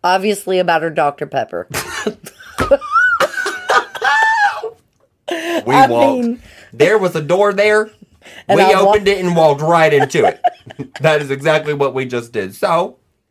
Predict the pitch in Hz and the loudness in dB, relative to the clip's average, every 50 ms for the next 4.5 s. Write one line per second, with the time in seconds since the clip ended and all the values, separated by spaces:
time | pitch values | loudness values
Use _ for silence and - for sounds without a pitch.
0 | _ - - 185 175 - 254 220 160 - - - - - - - - - - 202 | _ -12 -12 -10 -6 -4 -4 -4 -4 -6 -12 -16 -18 -12 -12 -12 -12 -10 -12 -12
1 | 180 - 214 - - - - 185 185 185 180 170 170 165 180 208 220 - - 208 | -8 -6 -6 -6 -6 -6 -2 0 2 2 4 4 4 4 2 2 0 0 0 -2
2 | 190 190 208 220 226 226 - _ - - - - - - - 135 170 208 220 247 | -2 0 -2 -2 -2 -4 -12 _ -20 -20 -20 -20 -18 -10 -6 0 2 2 2 2
3 | - 156 160 165 - - 143 143 143 127 - - 160 196 208 208 220 226 214 214 | 0 -2 -2 0 2 2 2 2 2 0 -2 -6 -10 -8 -6 -4 -2 -2 0 2
4 | 208 208 196 190 202 214 214 202 - | 2 2 2 2 0 -2 -2 -2 -6